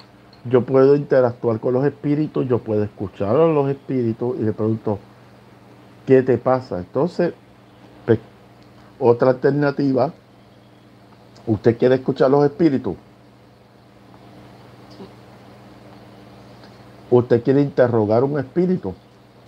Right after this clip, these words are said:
Usted busca una grabadora. Yo tengo una grabadora, yo consigo una grabadora, tengo dos grabadoras de, de grabar psicofonías, voces del más allá. Buenísima, una es Panasonic, la conseguí.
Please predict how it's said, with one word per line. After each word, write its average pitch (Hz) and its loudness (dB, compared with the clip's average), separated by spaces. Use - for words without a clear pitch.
Usted 113 2
busca 123 -2
una 120 2
grabadora. 107 0
Yo 110 2
tengo 135 4
una 143 4
grabadora, 127 2
yo 110 -4
consigo 127 -6
una 131 -2
grabadora, 123 0
tengo 151 0
dos 143 0
grabadoras 139 0
de, 110 -2
de 120 2
grabar 113 2
psicofonías, 120 -4
voces 110 -2
del 107 -2
más 107 -4
allá. 104 -6
Buenísima, 107 0
una 107 0
es 131 0
Panasonic, 117 -2
la 117 -2
conseguí. 104 -6